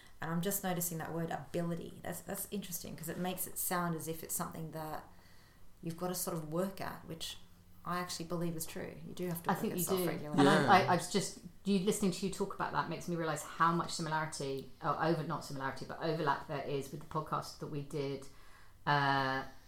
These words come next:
Speaker 2: earlier on when we were talking about the changes that we've seen, uh,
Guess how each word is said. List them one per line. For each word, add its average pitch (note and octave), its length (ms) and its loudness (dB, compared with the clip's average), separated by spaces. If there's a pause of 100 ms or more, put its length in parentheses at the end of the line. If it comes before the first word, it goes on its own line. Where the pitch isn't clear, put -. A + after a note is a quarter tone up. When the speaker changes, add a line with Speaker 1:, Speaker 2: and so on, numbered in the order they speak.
Speaker 2:
earlier D3 400 6
on C#3+ 200 6
when C3+ 120 0
we C#3 100 -2
were C3+ 80 -2
talking C3+ 600 -2
about C#3 420 4
the C#3+ 60 -4
changes C#3+ 840 0 (340)
that C#3+ 120 -2
we've C#3+ 160 -2
seen, C#3 560 0 (140)
uh, B2+ 420 0